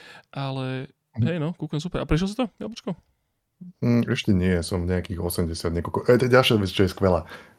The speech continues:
Speaker 2: E, vi-, videl si, keď si to hral, po-, otvoril si si to loading menu?
Speaker 1: E,
Speaker 2: Že ako je správne loading v tej
Speaker 1: n-,
Speaker 2: videohre?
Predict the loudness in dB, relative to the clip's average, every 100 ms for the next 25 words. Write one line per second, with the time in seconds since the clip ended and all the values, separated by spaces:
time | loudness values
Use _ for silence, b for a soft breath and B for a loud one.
0 | _ -2 0 0 -4 -6 -4 -4 -8 -4
1 | 2 4 4 2 0 -2 -6 2 6 6
2 | 4 -2 -2 -2 4 4 4 -2 0 4
3 | 4 2 2 2 2 0 -6 _ -20 b
4 | b b b _ _ -4 -2 -2 -2 -6
5 | -4 -2 0 0 6 6 6 4 2 0
6 | -6 -4 0 2 2 0